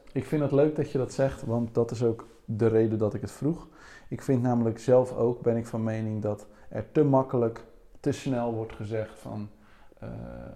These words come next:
een jongere generatie spreekt mijn taal niet, dus ze hebben er minder zin in of dus ze zijn minder geïnteresseerd, noem maar op. En ik denk gewoon dat dat, eh, dat dat geen goede, en geen goede instelling is, maar ook dat het niet zo is.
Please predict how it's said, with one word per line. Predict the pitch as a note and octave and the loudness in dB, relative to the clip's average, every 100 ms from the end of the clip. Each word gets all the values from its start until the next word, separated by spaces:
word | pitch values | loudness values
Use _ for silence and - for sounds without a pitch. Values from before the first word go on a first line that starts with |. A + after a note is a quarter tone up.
| - | -10
een | A2+ | -6
jongere | A#2 A#2+ A#2 | -4 -2 -4
generatie | G#2 A2+ G#2+ A2+ A#2 A#2 A2 | -4 -2 0 0 -2 -6 -12
spreekt | - - B2 A#2+ | -8 0 0 2
mijn | A2 G#2 | -2 0
taal | C3 C3 D3 | 0 0 0
niet, | D3 F3 - - _ _ - - - | -2 -6 -8 -20 _ _ -20 -20 -12
dus | A#2+ G#2+ C3+ C#3 - - - - - | -8 2 4 2 -2 -16 -20 -20 -20
ze | - - | -14 -6
hebben | A#2 A2 A2+ | -4 -2 -2
er | |
minder | A2+ A#2 A2 | -2 -2 -4
zin | B2 A#2+ | -2 -4
in | A2 G#2+ A2+ | -2 -4 -4
of | G#2 G2+ | -6 -4
dus | A#2 A#2+ A#2+ | 0 0 -2
ze | A#2 | -4
zijn | A2+ A2+ | -4 -2
minder | A2+ A2+ | -4 -4
geïnteresseerd, | A2+ A2 G#2+ G#2 - A#2 A2+ | -4 -6 -6 -10 -4 -4 -2
noem | G#2+ | -2
maar | G#2 | 2
op. | A#2+ - - - - - | 0 -2 -16 -20 -20 -10
En | A2+ | -6
ik | G#2+ | 0
denk | A#2+ B2 | 0 0
gewoon | - A2+ A2+ | -2 -4 -2
dat | A2 G#2+ | -2 -4
dat, | G#2+ - | -8 -6
eh, | G#2+ G#2 G2+ | -6 -4 -4
dat | G#2 G#2+ | -4 -4
dat | A2 | -6
geen | - A#2+ B2 | -6 -4 -4
goede, | A2+ A#2+ A2 G#2+ G2+ - - | -4 -4 -2 -4 -10 -14 -18
en | - D#3 | -6 -4
geen | D3 C#3 | -4 -6
goede | - A#2+ - | -4 -4 -4
instelling | B2+ - D#3 D3+ D3+ | -6 -4 -4 -4 -8
is, | G3+ - - - - | -10 -14 -20 -20 -8
maar | A#2+ | -4
ook | C3+ C3+ | -2 0
dat | B2+ | -2
het | A#2 | -4
niet | A#2 A#2 | -4 -6
zo | G#2+ | -6
is. | G#2+ G2+ - | -6 -8 -16